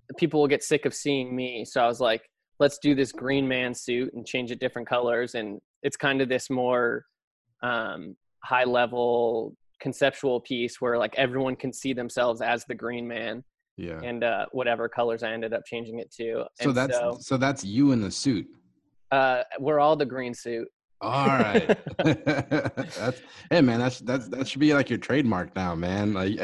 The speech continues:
Speaker 2: everywhere you go, you should just rock that on shoots, man. <laughs>
Speaker 1: For sure. That'll be my new getup. I won't be able to see what I'm shooting, but, uh,
Speaker 2: <laughs> Yeah.
Speaker 1: anyway,
Speaker 2: Uh,
Speaker 1: so, yeah, so that, initially, I was gonna do self-portrait,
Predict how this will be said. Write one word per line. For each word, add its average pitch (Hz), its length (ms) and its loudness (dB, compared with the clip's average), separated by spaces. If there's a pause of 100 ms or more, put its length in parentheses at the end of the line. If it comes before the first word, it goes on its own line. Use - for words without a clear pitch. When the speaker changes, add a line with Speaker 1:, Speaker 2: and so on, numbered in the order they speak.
(180)
Speaker 2:
everywhere 117 360 2
you 117 160 2
go, 127 160 6
you 101 120 4
should 120 180 -2
just 107 140 -4
rock 104 280 -2
that 107 160 0
on 98 160 -2
shoots, - 380 -2
man. 92 340 -4
<laughs> - 380 -10
Speaker 1:
For 143 120 0
sure. 151 580 2
That'll 147 220 4
be 151 100 0
my 151 120 2
new 147 140 4
getup. 139 400 4
I 135 120 2
won't 156 180 2
be 175 60 6
able 175 160 6
to 160 60 0
see 170 200 2
what 156 140 2
I'm 147 100 0
shooting, 135 440 -2
but, 120 160 0
uh, 120 220 4
Speaker 2:
<laughs> - 380 -10
Yeah. 92 340 -4 (480)
Speaker 1:
anyway, 170 300 6
Speaker 2:
Uh, - 0 -
Speaker 1:
so, 165 200 0
yeah, 156 340 6
so 147 220 2
that, 143 440 4
initially, 180 320 4
I 151 40 6
was 143 80 4
gonna 147 180 0
do 139 100 -4
self-portrait, 127 920 -2